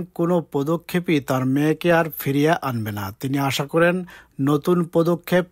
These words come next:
এবং অ্যালার্জি সংক্রান্ত সচেতনতা ও শিক্ষা ছড়িয়ে দিতে পারলে অনেক পিতামাতার সন্তানের জীবন বেঁচে যাবে। ব্রিটিশ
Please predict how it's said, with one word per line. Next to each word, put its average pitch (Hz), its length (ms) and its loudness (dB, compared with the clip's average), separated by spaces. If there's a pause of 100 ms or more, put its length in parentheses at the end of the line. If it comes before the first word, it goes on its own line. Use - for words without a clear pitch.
এবং 143 360 0
অ্যালার্জি 151 440 0
সংক্রান্ত 165 560 0
সচেতনতা 156 840 0
ও - 180 -2
শিক্ষা 151 460 -2
ছড়িয়ে 165 360 2
দিতে 170 200 0
পারলে 170 460 0 (220)
অনেক 151 340 2 (160)
পিতামাতার 160 560 2 (100)
সন্তানের 147 520 0
জীবন 139 320 0
বেঁচে 123 320 -4
যাবে। 104 340 -6 (300)
ব্রিটিশ 151 300 0